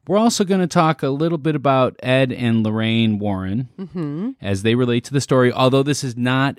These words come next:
Speaker 1: a Ed and Lorraine episode, but I think we should do that.
Speaker 2: Well, I do, but I also feel like they have so many individual stories that I wanna, like, maybe we could do, like, a month.
Speaker 1: They have a werewolf story.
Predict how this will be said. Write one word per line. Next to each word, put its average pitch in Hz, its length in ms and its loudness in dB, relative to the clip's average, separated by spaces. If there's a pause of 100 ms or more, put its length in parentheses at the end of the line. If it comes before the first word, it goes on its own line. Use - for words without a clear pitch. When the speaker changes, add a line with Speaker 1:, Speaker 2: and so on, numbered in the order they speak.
Speaker 1:
a 120 200 2
Ed 120 260 0
and 117 180 4
Lorraine 113 520 -2 (100)
episode, 147 720 -6 (400)
but 175 300 2 (380)
I 139 180 2
think 135 280 0
we 110 100 0
should 101 180 -8
do 135 180 2
that. 98 300 -8 (500)
Speaker 2:
Well, 311 460 2 (280)
I 294 220 0
do, 302 340 0
but 240 160 0
I 226 120 2
also 247 320 0
feel 247 180 -2
like 226 200 -2
they 196 140 -2
have 190 100 -6
so 202 180 -2
many 190 300 -2
individual 165 480 0
stories 175 600 -2
that 160 180 2
I 151 100 2
wanna, 151 380 0
like, 139 380 -4 (200)
maybe 240 160 6
we 339 80 6
could 277 120 2
do, 214 100 4
like, 180 140 2
a 131 80 0
month. 139 680 -2 (160)
Speaker 1:
They 127 80 -6
have 160 140 2
a 110 40 4
werewolf 98 440 2
story. - 440 -16